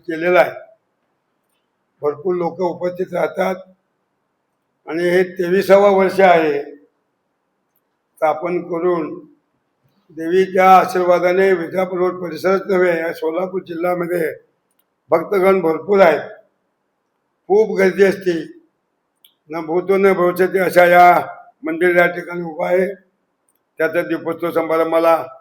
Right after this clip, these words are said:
कार्यक्रमाला आमंत्रण आपण सगळ्यांनी दिलेलं आहे. पत्रकार परिषदेच्या माध्यमातून सर्व भक्तांना माहिती व्हावं या उद्देशाने ट्रस्टच्या समितीने आलेले सर्व संचालक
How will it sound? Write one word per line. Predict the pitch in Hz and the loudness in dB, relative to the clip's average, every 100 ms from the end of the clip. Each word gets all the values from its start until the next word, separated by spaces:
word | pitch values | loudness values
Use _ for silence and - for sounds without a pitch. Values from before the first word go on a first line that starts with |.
| _ _ _ _ _ _ - | _ _ _ _ _ _ -4
कार्यक्रमाला | 160 160 151 165 165 | -2 -2 -2 -2 2
आमंत्रण | 165 156 160 151 185 180 190 | 2 0 -10 -10 -10 -8 -10
आपण | - 160 | -10 -8
सगळ्यांनी | 147 156 170 139 | -4 -2 -4 -10
दिलेलं | 165 190 196 | -6 -2 0
आहे. | 170 147 - _ _ _ - _ _ - | 0 -4 -10 _ _ _ -20 _ _ -6
पत्रकार | 165 170 175 175 | -6 0 0 0
परिषदेच्या | 180 156 165 185 | -4 -4 -4 -4
माध्यमातून | 170 160 175 165 165 185 175 | -4 -6 -8 -12 -6 -4 -4
सर्व | 160 175 190 | -4 -2 -2
भक्तांना | 175 175 175 175 160 - _ _ | -4 -6 -6 -4 -6 -10 _ _
माहिती | 156 160 208 | -6 -6 2
व्हावं | 214 190 156 151 - _ _ _ _ _ | 4 6 4 0 -6 _ _ _ _ _
या | 180 | 0
उद्देशाने | 180 - 180 175 185 190 | 0 -4 -4 -2 2 2
ट्रस्टच्या | 185 190 185 - 196 185 | 0 -4 -6 -4 -4 -2
समितीने | 170 175 180 180 | -2 -4 -4 -4
आलेले | 180 170 175 175 - _ _ _ | -4 -4 -4 -6 -8 _ _ _
सर्व | - 202 208 | 0 2 2
संचालक | 180 165 - 185 - - | 2 0 0 -2 -2 -4